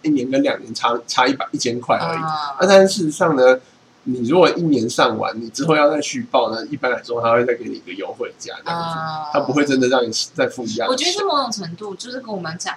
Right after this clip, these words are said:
Speaker 2: 大以后稍微财富自由有点关系，因为比如说像现在的话，我就跟你说，我不要，我要拿那一千块拿去吃东西。<laughs> 就是我，我不知道上不上得到，我这么懒惰，我只是想说我花个钱报名，就有点像是那个什么，那个叫什么？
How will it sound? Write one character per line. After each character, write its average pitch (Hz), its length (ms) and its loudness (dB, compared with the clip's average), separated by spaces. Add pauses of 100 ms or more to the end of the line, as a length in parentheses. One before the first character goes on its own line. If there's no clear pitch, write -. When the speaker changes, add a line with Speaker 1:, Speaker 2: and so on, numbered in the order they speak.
Speaker 2:
大 175 220 -4
以 180 40 -12
后 185 120 -8
稍 180 200 -4
微 175 120 -8
财 151 200 -10
富 175 120 -18
自 165 180 -18
由 147 200 -10
有 139 80 -12
点 135 220 -16
关 - 200 -14
系， - 240 -10 (100)
因 226 100 -10
为 277 140 -8 (300)
比 220 60 -8
如 196 60 -4
说 226 100 -4
像 254 140 -4
现 233 220 -4
在 220 120 0
的 208 80 0
话， 233 100 0
我 185 60 -2
就 196 100 -4
跟 202 100 -6
你 165 100 -6
说， 165 380 -4
我 - 140 -18
不 143 60 -10
要， 151 180 -2
我 151 80 -2
要 185 60 -6
拿 160 200 -6
那 170 60 -12
一 165 80 -12
千 - 200 -12
块 165 100 -14
拿 113 80 -14
去 - 80 -20
吃 - 220 -2
东 - 180 -20
西。 - 260 -6
<laughs> 453 720 2
就 208 40 -6
是 208 160 -4
我， 190 140 -6 (100)
我 202 140 -4
不 190 40 -10
知 202 100 -4
道 190 120 4
上 165 180 -6
不 165 80 -12
上 170 160 -2
得 143 160 -6
到， 156 200 0
我 156 80 -10
这 180 120 -16
么 170 120 -10
懒 139 280 -6
惰， 165 80 -14
我 151 140 -10
只 165 160 -14
是 170 80 -10
想 185 200 -6
说 170 120 -14
我 156 100 -8
花 151 180 2
个 151 120 -8
钱 - 260 -6
报 143 320 -2
名， - 160 -20
就 196 120 -4
有 196 60 0
点 175 80 -4
像 202 120 -2
是 208 240 -2 (440)
那 214 280 0
个 170 160 -4
什 170 120 -10
么， - 240 -14 (220)
那 180 80 -14
个 170 60 -12
叫 165 80 -6
什 165 100 -12
么？ - 160 -20